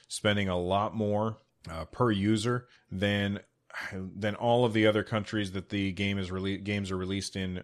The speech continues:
uh, together. Um, it's an interesting article, so make sure you check that out. Uh, Mujo,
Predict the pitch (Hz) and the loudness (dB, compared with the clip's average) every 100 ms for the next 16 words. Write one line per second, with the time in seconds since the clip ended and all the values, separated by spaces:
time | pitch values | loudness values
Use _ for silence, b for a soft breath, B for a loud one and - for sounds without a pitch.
0 | - 85 78 73 - _ - 85 92 98 | -10 -10 -8 -10 -14 _ -10 -2 -2 -2
1 | 107 B B B B 87 85 87 - 131 | -6 B B B B -2 -2 -2 -6 -6
2 | 175 156 147 117 104 101 95 92 76 - | -2 -2 -2 -4 -2 0 0 -2 -6 -6
3 | 80 78 - _ _ - - - 120 110 | -6 -6 -10 _ _ -20 -20 -6 -2 0
4 | 123 101 90 110 90 90 80 78 73 - | 2 2 2 2 2 0 0 0 -4 -8
5 | _ _ - 98 92 110 139 131 147 156 | _ _ -10 -4 -2 4 4 6 6 6